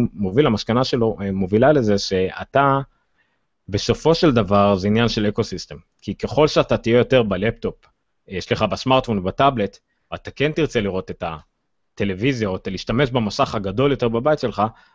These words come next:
אתה תלך לפי מה שמתאים לסמארטפון שלך, שאותו בדרך כלל כביכול, אה, אה, זה הדבר הראשון שאתה קונה.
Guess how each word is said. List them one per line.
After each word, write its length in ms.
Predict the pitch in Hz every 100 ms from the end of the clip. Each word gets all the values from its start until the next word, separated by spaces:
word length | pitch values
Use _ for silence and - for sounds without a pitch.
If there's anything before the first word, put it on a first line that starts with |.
| -
אתה 160 | 92 107
תלך 340 | 107 110 117
לפי 200 | 101 -
מה 140 | 107 104
שמתאים 580 | 110 92 - 104 107
לסמארטפון 680 | 98 85 - 117 117 113 -
שלך, 240 | 92 95 98
שאותו 320 | - 90 -
בדרך 340 | 123 104 107 -
כלל 200 | 104 98
כביכול, 640 | - 87 85 104 98 92 90
אה, 240 | 85 85 - _ _ _ _ _ 87
אה, 260 | 87 95
זה 120 | 104
הדבר 260 | 120 123 117
הראשון 420 | 113 104 - 123
שאתה 240 | - 107 113
קונה. 220 | 87